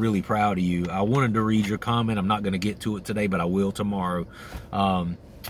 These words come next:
so be looking out for that. Love you guys. Drop a comment. Let me know if you wanna join me for the Quitting Kratom with Corey campaign starting January first, twenty twenty-four. Subscribe to the channel if you've not. Like the video if I haven't already said that.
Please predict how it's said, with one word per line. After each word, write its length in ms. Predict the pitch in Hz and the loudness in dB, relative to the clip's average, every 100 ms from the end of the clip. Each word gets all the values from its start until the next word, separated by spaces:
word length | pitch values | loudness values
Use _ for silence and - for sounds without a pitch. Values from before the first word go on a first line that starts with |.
| - | -8
so 240 | - 104 101 | -2 2 2
be 160 | 95 | 4
looking 240 | 107 104 107 | 4 4 2
out 200 | 104 87 | 0 -2
for 100 | 98 | 0
that. 320 | 107 104 98 - - - | 4 4 2 -6 -14 0
Love 240 | 131 151 | 2 4
you 100 | 156 | 2
guys. 580 | 147 151 151 151 147 - - - | 4 6 6 4 0 -6 -14 -4
Drop 180 | 135 151 | -2 -2
a 40 | |
comment. 500 | - 151 147 147 135 | 0 2 2 0 0
Let 180 | 113 113 | 0 0
me 60 | 110 | 2
know 240 | 131 139 | 4 4
if 100 | 131 | 4
you 100 | 120 | 2
wanna 220 | 117 117 | 2 2
join 380 | 107 117 127 127 | 0 2 2 2
me 120 | 131 | 2
for 140 | 123 110 | 0 -2
the 100 | 98 | -4
Quitting 380 | - 120 117 107 | 0 0 0 2
Kratom 340 | 123 120 117 | 4 4 2
with 140 | 107 | -2
Corey 320 | - 123 123 120 | -2 0 0 0
campaign 540 | 123 117 123 123 120 | 0 0 0 0 0
starting 340 | - 104 104 | 0 0 2
January 460 | 95 95 95 90 82 | 2 0 2 0 -2
first, 320 | - 117 113 | 0 0 0
twenty 200 | - 104 | -2 -6
twenty-four. 840 | - 98 90 - 143 151 151 147 - - - - | -4 -4 -4 0 2 4 4 2 -2 -10 -20 -14
Subscribe 420 | - - 135 123 | -4 2 4 4
to 20 | |
the 80 | 117 | 2
channel 380 | 139 135 135 127 | 0 2 2 0
if 120 | - | 0
you've 200 | 127 123 | -2 0
not. 360 | 135 135 131 - - - - | 2 4 2 -2 -14 -20 -6
Like 240 | 107 123 127 | 0 0 0
the 80 | |
video 600 | 113 127 127 127 127 127 | 2 4 6 6 6 4
if 120 | - 107 | 0 0
I 60 | |
haven't 220 | 117 113 | 0 0
already 180 | 117 113 | 0 -2
said 320 | 110 120 117 | -2 -2 -2
that. 320 | 110 117 117 | 0 0 -2